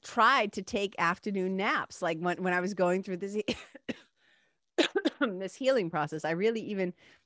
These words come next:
did that. And I've been using, like I said, I've been, been aware of the, the brain science of all this. I've been using subconscious reprogramming with hypnosis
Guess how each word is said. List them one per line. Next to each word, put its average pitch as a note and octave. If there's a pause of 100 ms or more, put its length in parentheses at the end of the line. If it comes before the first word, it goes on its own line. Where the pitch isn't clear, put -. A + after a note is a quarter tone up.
did G3
that. F3
And F3+ (320)
I've G3
been G#3
using, A#3
like G3
I G3
said, A3+
I've F3
been, E3+ (280)
been G#3+
aware G3+
of F#3
the, F3
the F3+
brain F#3+
science A#3+
of A#3
all A3+
this. G#3
I've E3
been E3+
using G3+
subconscious F3+
reprogramming E3
with C#3+
hypnosis E3